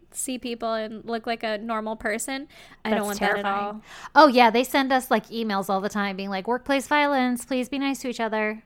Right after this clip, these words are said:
Speaker 1: Oh my
Speaker 2: Like,
Speaker 1: God.
Speaker 2: if you have a problem, let's take care of it. Let's not kill everybody." And
Speaker 1: That's
Speaker 2: then
Speaker 1: insane.
Speaker 2: And then, like, if you talk to fellow coworkers and stuff, they're like, "Oh, yeah, I have an escape plan.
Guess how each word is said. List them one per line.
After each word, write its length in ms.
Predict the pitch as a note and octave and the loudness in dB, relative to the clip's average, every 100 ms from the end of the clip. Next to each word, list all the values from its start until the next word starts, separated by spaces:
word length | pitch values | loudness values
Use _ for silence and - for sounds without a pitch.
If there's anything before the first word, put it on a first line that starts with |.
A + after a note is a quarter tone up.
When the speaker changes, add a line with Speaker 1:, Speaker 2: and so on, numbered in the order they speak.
| _ _ | _ _
Speaker 1:
Oh 40 | A#3 | -10
my 140 | G#3 | -8
Speaker 2:
Like, 100 | F#3+ | -6
Speaker 1:
God. 220 | F#3 F#3+ | -2 0
Speaker 2:
if 40 | F#3+ | 2
you 40 | |
have 120 | G#3+ A#3 | 2 2
a 60 | |
problem, 600 | C4 C4 B3 G#3+ G#3 G3+ - | 4 4 4 0 0 -4 -8
let's 220 | G3 - | -14 -8
take 160 | A3 | -8
care 200 | - B3 A#3+ | -2 -2 0
of 80 | |
it. 180 | G#3+ G3+ | -2 -2
Let's 160 | G3+ - | -6 -8
not 120 | G3+ | -10
kill 160 | - A3+ | -2 -2
everybody." 540 | G3 F#3+ F#3+ F#3+ G3 _ _ - | -2 -4 -6 -6 -10 _ _ 2
And 140 | B3 | 4
Speaker 1:
That's 200 | B3 A#3 | 4 2
Speaker 2:
then 100 | C#4 | -8
Speaker 1:
insane. 540 | C4+ - E4 C#4 G#3 A#3+ | -8 -6 -6 -6 -8 -2
Speaker 2:
And 100 | C4+ | 0
then, 120 | C4+ | 2
like, 180 | C4+ A#3+ | 2 -2
if 120 | B3 | -4
you 100 | C#4+ | -6
talk 380 | - A3 G#3+ - | 2 4 4 2
to 320 | C4 A3+ G3 | -2 0 -2
fellow 320 | F#3+ F3+ F#3+ | -4 -6 -4
coworkers 520 | F#3+ F#3+ G3 A3+ C#4+ D#4 | -4 -4 -2 -4 -6 -4
and 120 | D4+ | -2
stuff, 260 | D#4 D#4 | 2 2
they're 140 | C4+ A#3 | 0 -2
like, 160 | A#3 A#3 | -2 -2
"Oh, 100 | E4 | -4
yeah, 120 | F4 D4 | 0 2
I 80 | C4 | 2
have 140 | D4 | 0
an 80 | B3+ | -2
escape 320 | - A3 G#3+ | -2 -4 -4
plan. 300 | G3+ F#3+ | -6 -6